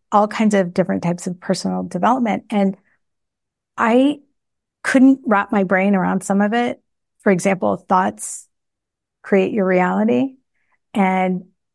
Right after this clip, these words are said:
the role of emotions. So I went back to something that I'd done in high school and college, which is doodling. And in high school and college, I was not the most popular person at school, but one of the ways that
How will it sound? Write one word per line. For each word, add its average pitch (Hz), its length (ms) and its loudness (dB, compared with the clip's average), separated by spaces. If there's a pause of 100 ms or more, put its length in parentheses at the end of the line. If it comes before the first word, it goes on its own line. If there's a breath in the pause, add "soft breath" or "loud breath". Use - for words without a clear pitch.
(220)
the 196 180 2
role 196 420 4
of 165 120 -2
emotions. 208 760 0
So 196 580 2
I 185 120 -2
went 220 240 0
back 190 240 -4
to 202 80 -4
something 185 480 -4
that 180 120 -2
I'd 175 220 -4
done 185 460 -4 (160)
in 185 540 -4
high 226 160 0
school 220 260 -2
and 190 160 -2
college, 190 400 -6
which 202 200 -6
is 180 120 0
doodling. 202 540 0 (760)
And 190 300 0
in 196 100 0
high 208 160 0
school 226 280 -2
and 196 120 -2
college, 202 640 0 (480 soft breath)
I 208 320 0 (260)
was 190 240 2
not 202 420 6
the 220 80 2
most 185 260 0
popular 202 400 0
person 190 460 -4
at - 100 -6
school, 202 600 -2
but 196 220 0
one 196 200 2
of 190 60 0
the 202 60 0
ways 190 440 -2
that 180 320 -2